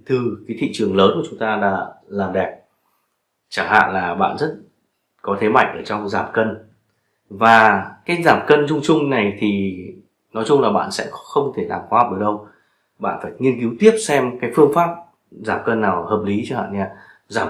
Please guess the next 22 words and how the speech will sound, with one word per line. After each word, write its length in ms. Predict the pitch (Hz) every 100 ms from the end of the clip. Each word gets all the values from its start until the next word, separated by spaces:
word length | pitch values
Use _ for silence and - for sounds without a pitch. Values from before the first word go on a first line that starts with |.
| -
cân 240 | 123 117
cho 340 | - 123 113 113
cái 80 | 110
mẹ 420 | 120 127 - - _ _ _ _ _ _
sau 220 | - 123 120
sinh 260 | 139 120
chẳng 100 | 98
hạn. 200 | 92 - - _ _ _ -
Các 140 | 135
mẹ 160 | 135 -
sau 200 | 123 117
sinh 280 | 139 117 113
thì 340 | 104 92 85 - _ _ _ _ _
cơ 80 | - 120
thể 140 | 117 -
nó 60 | -
rất 140 | 127
là 120 | 127 104 -
béo, 240 | - 95 95
đúng 160 | 123 127
không? 200 | 120 -
To. 340 | 107 107 107